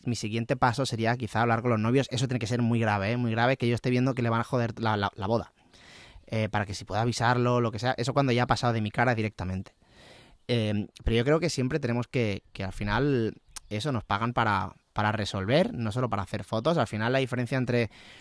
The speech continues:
un fotógrafo de bodas, sobre todo experimentado, y uno, y uno que está empezando, independientemente de que pueda tener un mejor trabajo o peor trabajo, pues son también cómo gestionas estas situaciones, ¿no? Cómo, dónde van, saber dónde van a pasar las cosas,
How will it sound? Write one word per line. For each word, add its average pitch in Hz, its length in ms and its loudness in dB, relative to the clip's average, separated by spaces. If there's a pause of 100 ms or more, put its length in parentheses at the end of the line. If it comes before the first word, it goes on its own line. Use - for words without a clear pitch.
(120)
un 110 440 0
fotógrafo 120 380 0
de 127 80 4
bodas, 120 420 2 (180)
sobre 104 180 -4
todo 120 100 0
experimentado, 123 560 2
y 110 80 0
uno, 107 280 -4 (280)
y 110 100 -8
uno 123 100 -2
que 123 60 -6
está 117 140 -4
empezando, 113 580 0
independientemente 113 640 -2
de 120 60 -4
que 127 40 -4
pueda 120 120 -2
tener 113 140 -2
un 113 180 0
mejor 107 240 -4
trabajo 104 400 -4
o 101 40 -4
peor 101 240 -4
trabajo, 120 480 -4 (720)
pues - 260 -8
son 117 200 -4
también 143 300 0
cómo 139 200 0
gestionas 135 460 -2
estas 110 280 -6
situaciones, 110 600 -4
¿no? 131 160 -2
Cómo, 113 420 -2 (460)
dónde 139 320 2
van, 135 180 4
saber 120 260 0
dónde 127 180 2
van 117 100 2
a 110 60 0
pasar 107 240 -4
las 87 160 -4
cosas, 143 580 2